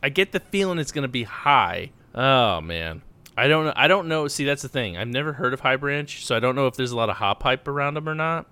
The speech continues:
Um, and I'm definitely not in tune, as in tune with the brewery, the, like, the brewery scene as I used to be. So, uh, I think it's gonna be high. Um,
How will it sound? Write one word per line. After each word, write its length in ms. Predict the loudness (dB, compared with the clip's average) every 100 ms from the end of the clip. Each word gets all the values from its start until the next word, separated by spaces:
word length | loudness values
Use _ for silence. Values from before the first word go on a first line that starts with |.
| _ -8
Um, 480 | -4 -2 -4 -6 -10 -20 _ _ _ _
and 80 | -6
I'm 100 | -4
definitely 320 | 0 0 2
not 200 | 0 -2
in 140 | -2 -8
tune, 340 | -6 -4 -4
as 200 | -4 -6
in 180 | -6 -8
tune 320 | -6 -6 -6 -6
with 160 | -6
the 80 | -8
brewery, 600 | -8 -6 -4 -4 -4 -8 -14
the, 160 | -14 -10
like, 200 | -8 -6
the 60 | -6
brewery 360 | -2 -2 0
scene 340 | -2 2 2 2
as 100 | 0
I 40 |
used 320 | 0 0 -2 -4
to 60 |
be. 320 | -8 -8 -8 -12 _
So, 520 | -8 0 2 2 0 -6 _ -4
uh, 40 | -2 0 0 -2 -2
I 80 | -4 -4
think 240 | -6 -4
it's 160 | -6 -6
gonna 180 | -8 -6
be 260 | -6 -4
high. 680 | -4 -2 0 2 0 -2 -8 -12 _ -8
Um, 560 | -4 -4 -4 -6 -10